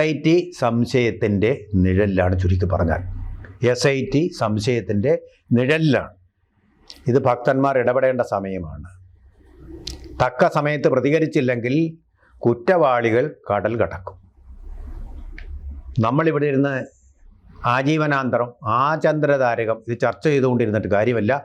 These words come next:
ഉടനടി നടപടികളാണ് വേണ്ടത്, ഉടനടി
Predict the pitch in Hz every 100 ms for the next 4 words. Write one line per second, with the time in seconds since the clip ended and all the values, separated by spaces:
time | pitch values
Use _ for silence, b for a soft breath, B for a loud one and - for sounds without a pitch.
0 | B B B 113 113 139 139 131 117 117
1 | 120 110 95 92 82 78 - - - -
2 | - - - - - - - - - -
3 | - - - - - - - - - -
4 | 117 135 170 170 165